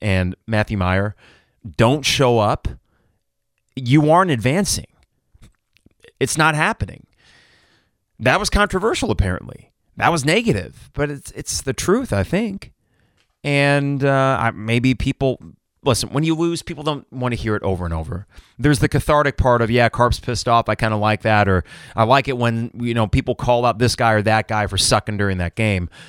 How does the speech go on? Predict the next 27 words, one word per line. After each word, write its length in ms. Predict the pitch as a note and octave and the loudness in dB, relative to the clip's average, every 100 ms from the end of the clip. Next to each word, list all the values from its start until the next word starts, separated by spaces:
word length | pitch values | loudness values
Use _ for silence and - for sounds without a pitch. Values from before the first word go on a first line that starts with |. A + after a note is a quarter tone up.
| - - | -10 0
But 140 | C#3 | 2
there's 160 | C#3+ C3+ | 2 2
also 240 | F3 - | 2 2
the 140 | B2+ B2 | 2 2
other 180 | C3 | 2
side 260 | A#2 A2+ G#2+ | 2 2 2
of 60 | G#2 | 0
it 100 | F2+ | 0
where 280 | G2 G2 | 2 2
it's 240 | F2+ - - _ | 0 -4 -8 _
enough. 600 | G#2+ F2+ E2+ D2 - - - _ _ _ _ _ _ _ - | -8 -6 -6 -8 -12 -12 -14 _ _ _ _ _ _ _ -4
No 200 | G#2+ B2 | 0 2
one's 280 | D3+ D3+ | 2 2
happy. 560 | - B2 B2 C3 B2 B2+ _ _ | 4 4 2 -4 -6 -10 _ _
No 180 | G#2 G#2+ | -2 0
one 220 | A#2+ C3+ | 2 2
wants 220 | C3 - | 0 -2
to 80 | - | -2
hear 260 | G#2+ A2 G#2+ | 0 2 2
it. 60 | |
And 160 | A2+ A#2+ | 2 -2
that's 260 | C#3+ E3+ C#3 | -2 -2 -2
why 300 | C3 B2 A#2 | 2 2 2
if 260 | A2+ A2 | -2 -2
you 120 | A#2+ | -2
look 180 | C3+ C3+ | 0 0
at, 140 | A#2+ | -2